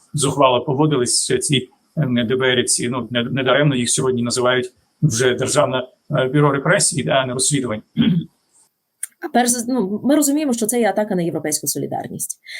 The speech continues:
Speaker 2: І це є атака на фракцію, яка, по суті, чи не єдина зараз блокує можливості посилення впливів військових адміністрацій, ем, так як зелена влада дуже би хотіла посунути Кличка,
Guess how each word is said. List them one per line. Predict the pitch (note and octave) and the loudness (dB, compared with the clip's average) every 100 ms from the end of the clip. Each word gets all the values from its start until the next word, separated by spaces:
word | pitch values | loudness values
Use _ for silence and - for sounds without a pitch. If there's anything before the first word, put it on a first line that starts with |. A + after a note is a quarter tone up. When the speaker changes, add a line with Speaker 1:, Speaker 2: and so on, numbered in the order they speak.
| - | -2
Speaker 2:
І | A3+ | 2
це | C4 | 2
є | B3+ B3 | 2 2
атака | A3+ A#3+ A#3+ A#3 | 2 0 0 0
на | G#3+ | 0
фракцію, | A3 C4 - - A3 | 0 -2 -2 -2 0
яка, | G3 G#3+ A3+ A#3 A3+ | 0 0 2 2 0
по | A3 | -2
суті, | A3 B3 A#3+ G#3+ | 0 0 0 -4
чи | G#3 G#3+ | -2 -2
не | G3+ | 0
єдина | G#3 A#3 C4 | 0 0 0
зараз | A#3 G3 F#3 F3 | 0 2 0 0
блокує | F#3 G#3+ A3+ G3 F3 F3 A#3 - _ _ _ _ _ _ | -2 -2 -2 -2 0 0 0 -4 _ _ _ _ _ _
можливості | G#3+ A#3 A3+ G#3+ F3+ G3 - C#4+ | 4 4 2 2 2 2 0 -2
посилення | D4 A3+ A3 G3+ F#3+ F3 | 0 0 0 0 0 -4
впливів | F3+ A3 B3+ B3 A#3+ | -4 -2 0 -2 -2
військових | - F#3 A3+ A#3 - G3 E3 D3 - | -4 0 2 0 0 0 0 -2 -4
адміністрацій, | E3 F3 F3 F3 G#3+ A#3+ - F4 G#4 _ _ _ _ _ _ _ - | -6 -4 -2 -4 0 0 0 -4 -6 _ _ _ _ _ _ _ 0
ем, | G#3 G3+ G3+ | 2 2 2
так | G#3 G#3+ | 0 -2
як | G#3+ | 0
зелена | G#3 G#3+ G#3+ | 0 0 0
влада | A#3 C4 | 0 0
дуже | A3+ A#3 | -2 -2
би | F#3 | -2
хотіла | F#3+ F#3 G3+ | -2 -2 -2
посунути | F3+ - F3+ F3 E3 | -2 -2 -2 -4 -6
Кличка, | D3+ D3+ - | -8 -4 -4